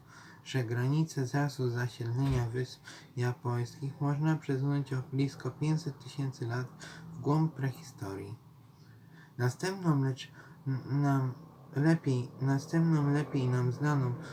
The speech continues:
cywilizacją Japonii, od której zwykło się rozpoczynać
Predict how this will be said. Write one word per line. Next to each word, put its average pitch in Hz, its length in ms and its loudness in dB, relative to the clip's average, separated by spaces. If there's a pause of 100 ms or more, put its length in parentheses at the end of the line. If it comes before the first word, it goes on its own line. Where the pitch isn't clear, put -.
(120)
cywilizacją 131 760 2
Japonii, 127 480 0
od 117 240 -2
której 127 380 2
zwykło 147 380 -2
się 123 180 -2
rozpoczynać 127 640 -2